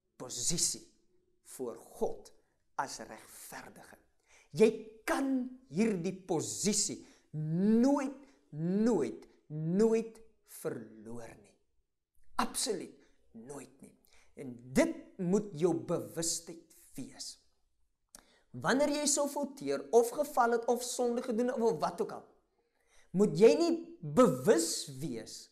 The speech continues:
van Adam nie, maar jy moet bewus wees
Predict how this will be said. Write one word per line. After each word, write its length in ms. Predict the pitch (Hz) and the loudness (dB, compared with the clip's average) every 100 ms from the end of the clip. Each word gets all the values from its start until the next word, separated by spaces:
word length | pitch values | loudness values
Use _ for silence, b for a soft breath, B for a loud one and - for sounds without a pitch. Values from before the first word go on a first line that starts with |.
| _ _ - | _ _ -8
van 140 | 135 - 202 | -8 -4 -4
Adam 260 | 233 170 110 | -4 -6 -8
nie, 160 | - _ _ _ _ _ _ _ | -18 _ _ _ _ _ _ _
maar 160 | 139 139 | -6 -2
jy 80 | 131 | -2
moet 160 | 123 104 | -4 -6
bewus 420 | 135 127 220 - | -8 -2 -2 -2
wees 320 | 117 110 - | -8 -12 -14